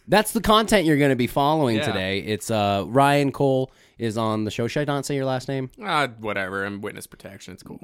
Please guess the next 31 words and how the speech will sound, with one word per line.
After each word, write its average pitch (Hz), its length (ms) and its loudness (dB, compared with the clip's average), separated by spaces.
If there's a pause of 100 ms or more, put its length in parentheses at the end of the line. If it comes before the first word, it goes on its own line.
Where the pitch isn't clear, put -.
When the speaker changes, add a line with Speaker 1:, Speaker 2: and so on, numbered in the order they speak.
(160)
Speaker 1:
Okay, 85 280 -14
so - 240 -14 (180)
Ryan 135 560 6
Speaker 2:
The 139 80 -2
Chapo 135 400 -2
tri-, 113 240 -4
the 143 120 -6
Chapo, 156 540 -2
like, 104 440 -6 (260)
trial's 107 460 -2
going 104 340 -4
right 95 180 -4
now, 98 280 -6
so 98 380 -6
I 95 120 -6
think 139 480 -6
I'm 113 160 -6
in 107 80 -8
the 95 80 -16
clear. - 380 -20 (800)
Speaker 1:
Good. 339 340 2 (140)
Speaker 2:
Yeah. 139 280 -2
Speaker 1:
Perfect. 330 540 0 (300)
Um, 175 500 4 (340)
this 190 280 -6
is 196 100 -6
gonna 190 160 0
be 175 80 2
a 170 60 2
fun 175 220 0
episode. 175 360 -2